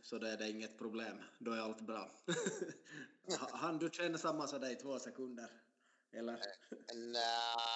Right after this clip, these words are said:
Speaker 2: nja, nja. det är nog frågan om, jag tycker det, det är så länge sedan och, så att jag, nog kan det, ja, no, jag is inte uttala mig.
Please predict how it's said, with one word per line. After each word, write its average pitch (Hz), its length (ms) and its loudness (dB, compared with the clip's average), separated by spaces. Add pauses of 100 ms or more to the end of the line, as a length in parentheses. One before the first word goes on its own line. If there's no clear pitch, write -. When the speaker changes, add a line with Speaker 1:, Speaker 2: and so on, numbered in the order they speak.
(360)
Speaker 2:
nja, 107 800 2
nja. 107 760 0 (600)
det 101 200 0
är 98 60 -2
nog 98 240 -10
frågan 98 540 -4
om, 95 220 -8
jag 95 120 -10
tycker 92 380 -8
det, 90 360 -6
det 92 160 -6
är 95 40 -6
så 95 140 -6
länge 92 400 -6
sedan 92 380 -8
och, 87 120 -12 (540)
så - 180 -8
att 92 240 -8
jag, 87 180 -4 (1120)
nog 110 580 -4
kan 101 260 2 (640)
det, 95 460 0
ja, 110 340 4
no, 131 60 -6
jag 139 240 4
is 135 200 0
inte 127 260 -6
uttala 104 520 0
mig. 98 380 -8